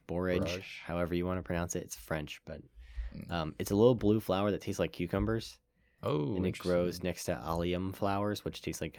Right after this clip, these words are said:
Speaker 1: onions, 'cause that's what an onion plant is.
Speaker 2: Mm-hmm.
Speaker 1: And, like, mustard grows. There's so much mustard that grows in Napa Valley. It's insane.
Speaker 2: Mm.
Speaker 1: Like, between all the rows of, of grapes is just a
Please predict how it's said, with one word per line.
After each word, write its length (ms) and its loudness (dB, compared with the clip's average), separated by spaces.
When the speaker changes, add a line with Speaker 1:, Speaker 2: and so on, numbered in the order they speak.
Speaker 1:
onions, 360 -6
'cause 140 -12
that's 200 -6
what 100 -4
an 100 -4
onion 400 -6
plant 300 -6
is. 240 -10
Speaker 2:
Mm-hmm. 280 -2
Speaker 1:
And, 80 -6
like, 160 -2
mustard 720 0
grows. 300 -2
There's 160 -6
so 240 -4
much 220 -6
mustard 300 -6
that 120 -6
grows 220 -4
in 80 -6
Napa 240 -8
Valley. 340 -6
It's 160 -12
insane. 480 -8
Speaker 2:
Mm. 260 -14
Speaker 1:
Like, 200 -8
between 340 0
all 260 -2
the 100 0
rows 320 -2
of, 220 -8
of 200 -6
grapes 340 -2
is 120 -4
just 300 -10
a 100 -6